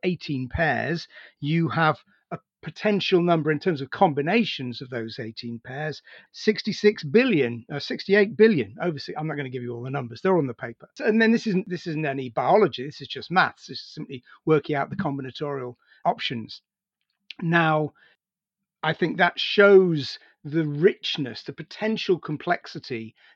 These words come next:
there is inside the genetic system, because one of the problems that we all have is an understanding, well, how on earth can you get, uh, the full complexity of an individual, be it a pea plant or a locust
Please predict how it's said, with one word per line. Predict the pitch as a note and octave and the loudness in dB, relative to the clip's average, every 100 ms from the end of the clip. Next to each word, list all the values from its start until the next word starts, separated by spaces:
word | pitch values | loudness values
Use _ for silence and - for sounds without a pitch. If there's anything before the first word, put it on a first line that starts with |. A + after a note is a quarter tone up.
| - | -6
there | D3 D3 | -2 2
is | C#3 C3 B2+ - _ _ _ _ | 2 0 -4 -14 _ _ _ _
inside | F#3 E3 D#3 - - D#3+ D3+ C#3+ C#3 C3 - _ - | 0 2 2 0 0 2 2 0 -2 -6 -14 _ -12
the | C#3+ | -8
genetic | B2+ C#3+ C3+ - B2+ | -4 -4 -4 -8 -12
system, | - E3+ - - G#2 | -6 -6 -6 -12 -12
because | B2 C#3+ B2 B3 | -10 -10 -12 -14
one | E3 F3 E3+ | -8 -2 -2
of | |
the | C#3+ | -2
problems | - F#3+ D#3 D3+ C#3 - | 2 2 2 -4 -4 -6
that | C#3 - _ _ - | -8 -8 _ _ 0
we | D3+ | 6
all | A#3 - | 6 6
have | - - - _ _ _ _ _ - | 0 -16 -20 _ _ _ _ _ -8
is | C#3 | -2
an | D#3 | 0
understanding, | D#3 C#3 - D3+ C#3+ C#3+ C#3+ D3 | 0 -2 -2 0 0 0 0 -2
well, | D#3 C#3+ | -4 -2
how | E3 E3+ | 0 0
on | D3+ | 0
earth | C#3+ - | -2 -4
can | - D#3+ | -2 -2
you | C#3+ | 0
get, | D3 C#3 - - - - - | 0 -2 -6 -14 -18 -18 -6
uh, | C#3+ C#3 - - _ _ | -4 -4 -8 -20 _ _
the | D#3 | -12
full | - - G3+ E3+ D3 - _ - | 0 8 10 8 2 -4 _ -8
complexity | D#3 E3+ E3+ - E3 - | -6 -2 -4 -6 -8 -2
of | D3+ | -2
an | C#3 | 0
individual, | C#3+ C3+ E3 F#3+ C#3+ C3+ | -2 0 0 0 -2 -4
be | C#3 D3 C#3 | -2 0 0
it | C3+ | 0
a | |
pea | - F#3+ E3+ | -4 -4 -2
plant | E3+ D#3+ C#3 - - _ - | 2 2 2 -4 -10 _ -6
or | E3+ D#3+ | -2 0
a | |
locust | D#3+ D#3 - E3 C3+ - | 0 0 -2 -6 -6 -12